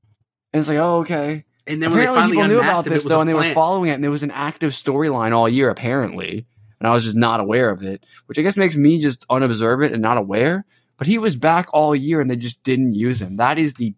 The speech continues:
Speaker 1: definition of not being rated properly by the people in charge. Like, which is not necessarily the definition of the award, but that's kinda, like, one of the ways you can look at it. And, like, he's just clearly, when I thought underrated, that's where I went. I was like, "Who's not really being
Speaker 2: No,
Speaker 1: used
Speaker 2: dude,
Speaker 1: by,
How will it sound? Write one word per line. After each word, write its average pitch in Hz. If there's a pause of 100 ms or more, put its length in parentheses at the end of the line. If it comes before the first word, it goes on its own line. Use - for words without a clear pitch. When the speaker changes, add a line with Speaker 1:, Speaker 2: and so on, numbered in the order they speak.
Speaker 1:
definition 117
of 98
not 104
being 98 (240)
rated 110
properly 98
by 101
the 95
people 101
in 95
charge. 90 (280)
Like, 107
which 135
is 143
not 160
necessarily 117
the 104
definition 101
of 95
the 98
award, 104
but 110
that's 113
kinda, 123
like, 101
one 113
of 107
the 104
ways 104
you 95
can 98
look 117
at 80
it. - (460)
And, 117
like, 117
he's 156
just -
clearly, 139
when 135
I 151
thought 170
underrated, 123
that's 104
where 123
I 101
went. 104
I 92
was 104
like, 117
"Who's 175
not 151
really 120
being 117
Speaker 2:
No, 262
Speaker 1:
used 120
Speaker 2:
dude, -
Speaker 1:
by, 101